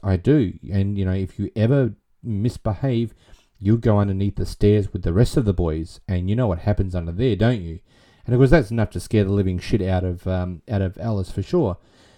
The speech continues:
So we go back to where the grandfather and Fool are talking at the kitchen table, and, um, he's, he's talking with the sister as well about getting an ambulance to bring Mum to the hospital and whatever,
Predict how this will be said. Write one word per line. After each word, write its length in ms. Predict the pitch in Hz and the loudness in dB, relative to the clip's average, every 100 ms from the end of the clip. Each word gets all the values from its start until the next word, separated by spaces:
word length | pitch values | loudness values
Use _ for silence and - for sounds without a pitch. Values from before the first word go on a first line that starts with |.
| _ _ | _ _
So 160 | - 165 | 2 6
we 320 | 175 165 147 - 175 151 | 8 6 -2 -12 -16 0
go 200 | 175 190 | 4 6
back 320 | 156 139 - | 6 4 0
to 480 | - 127 113 110 107 | -4 2 4 2 2
where 320 | 104 110 107 | 4 4 6
the 80 | 104 | 4
grandfather 760 | 110 110 107 - 104 98 101 98 | 2 0 0 0 2 2 0 0
and 240 | 104 98 | -2 -2
Fool 320 | - 117 117 | -6 -4 -2
are 40 | 107 | -2
talking 420 | - 98 92 104 | 0 0 0 -4
at 100 | 87 | -6
the 60 | |
kitchen 360 | 95 104 - 101 | -4 -4 -4 -2
table, 400 | 101 92 95 101 | 2 2 2 0
and, 200 | 95 95 | -2 -2
um, 400 | 92 92 92 95 - _ - - | -2 -2 -4 -8 -12 _ -10 -2
he's, 300 | 123 117 - | 0 0 0
he's 180 | 127 | 0
talking 460 | - 107 95 98 98 | 0 0 -2 -4 -6
with 160 | 98 92 | -6 -4
the 120 | 92 | -4
sister 360 | - 98 - | -4 -8 -6
as 160 | 95 - | -6 -4
well 260 | 98 95 - _ _ - | -4 -2 -6 _ _ -6
about 320 | 113 101 101 | 4 6 6
getting 240 | 101 104 98 | 2 0 2
an 80 | 95 | 2
ambulance 440 | 98 98 98 95 | 2 2 -2 -4
to 120 | - | -6
bring 320 | 95 98 98 | -4 -4 -2
Mum 260 | 98 98 95 | -2 -2 -4
to 100 | - | -6
the 100 | 92 | -4
hospital 380 | 90 90 - 95 | -4 -6 -6 -6
and 80 | 95 | -2
whatever, 320 | 90 90 104 | -2 -2 -4